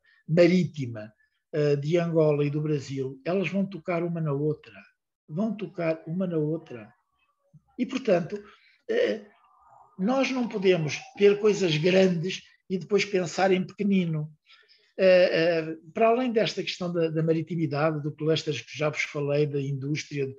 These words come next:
da, da, da, da contentorização, eh, dos transatlânticos, há, obviamente, uma questão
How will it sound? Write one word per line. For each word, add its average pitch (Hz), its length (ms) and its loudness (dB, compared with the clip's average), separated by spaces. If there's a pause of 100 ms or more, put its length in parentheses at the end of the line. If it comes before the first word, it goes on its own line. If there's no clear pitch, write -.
(300)
da, 147 200 -2
da, 143 160 -2
da, 143 180 -2
da 139 280 -2
contentorização, 151 1080 -4 (320)
eh, 147 160 -4
dos 143 440 -6
transatlânticos, 151 1040 -2 (380)
há, 185 380 0
obviamente, 147 960 -2 (680)
uma 170 260 -2
questão 139 580 -6